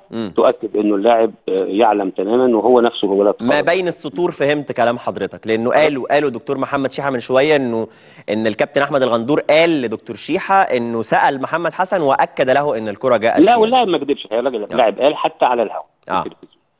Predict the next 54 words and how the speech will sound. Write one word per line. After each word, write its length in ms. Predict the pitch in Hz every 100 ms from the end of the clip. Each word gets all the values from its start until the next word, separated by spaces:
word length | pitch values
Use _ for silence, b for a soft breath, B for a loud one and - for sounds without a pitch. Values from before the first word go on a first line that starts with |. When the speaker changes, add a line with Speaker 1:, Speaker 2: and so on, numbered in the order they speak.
| 110
Speaker 1:
تمام. 140 | 101 82 -
Speaker 2:
وقال 420 | 131 151 233 202
و-، 220 | 156 147 147
وقال: 240 | 180 214
Speaker 1:
آه. 40 |
Speaker 2:
"أنا 100 | 160
بس 160 | 143 160 -
أنا 120 | 190
مش 180 | 160 -
متعمدها". 560 | 98 92 82 90 - - - -
و-، 40 |
Speaker 1:
مم. 100 | 139
Speaker 2:
و-، 220 | 143 151
وهي 220 | 151 165
دي 80 | 175
النقطة 280 | 170 156 147
اللي 140 | 123
أنا 120 | 127 120
كنت 200 | 117 104
أتمنى 360 | 104 110 107
الناس 180 | 95 98 _
تفهمها. 200 | - -
Speaker 1:
تمام. 220 | 98 - - B B B
طيب، 140 | 160
Speaker 2:
أرجع 120 | 156 165
Speaker 1:
هو 40 |
Speaker 2:
بقى 100 | 170
النقطة، 380 | 165 185 208 202
لا 120 | -
Speaker 1:
اتفضل. 120 | 175 156
Speaker 2:
معلش، 280 | 180 - 147
هي 60 |
مش 160 | 143 -
كل 140 | 190
Speaker 1:
آه. 80 | 143
Speaker 2:
حاجة 140 | 170
كويسة، 460 | 190 190 220 - 95 _ _
لا، 80 | 170
Speaker 1:
اتفضل. 100 | 170
Speaker 2:
في 80 | 151
حاجات، 240 | 120 123 156 _ -
في 80 |
حاجات 280 | 139 120 160 -
أخطأوا 360 | - - 139
فيها 180 | - 151
النهاردة. 300 | 131 143 170 -
Speaker 1:
تمام، 320 | 92 101 120 135
زي؟ 360 | 113 127 170 185 - _ _ _ _ _ _ _ _ _ _ _ -
Speaker 2:
اللقطة 520 | 98 120 143 - 147 -
اللي 240 | 104 104
جابها 340 | 98 135 123 135
حكم 360 | - 127 120
الفار 300 | 98 120 123 90
دي. 140 | 107